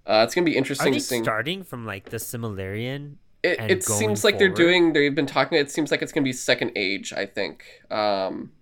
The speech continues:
Speaker 1: for what they're doing
Speaker 2: Oh.
Speaker 1: exactly. Uh, they, they
Speaker 2: Hmm.
Speaker 1: haven't fully revealed it, but they've been, that's what it's been sounding like,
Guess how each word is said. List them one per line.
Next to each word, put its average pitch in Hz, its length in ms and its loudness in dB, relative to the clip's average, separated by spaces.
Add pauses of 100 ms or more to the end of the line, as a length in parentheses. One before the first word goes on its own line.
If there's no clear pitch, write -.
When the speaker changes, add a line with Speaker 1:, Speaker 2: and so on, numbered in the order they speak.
Speaker 1:
for - 220 -6
what 113 160 -6
they're 107 140 -4
doing 104 400 -2
Speaker 2:
Oh. - 20 -2
Speaker 1:
exactly. 104 800 -4
Uh, 104 680 2 (300)
they, 127 260 0
they 135 120 2
Speaker 2:
Hmm. 156 80 6
Speaker 1:
haven't 123 200 0
fully 151 340 2
revealed 120 440 2
it, 156 200 2
but 120 160 -2
they've 120 200 0
been, 110 400 -2
that's 120 240 0
what - 240 -2
it's 117 220 -6
been 104 200 -4
sounding 98 500 -4
like, 69 340 -8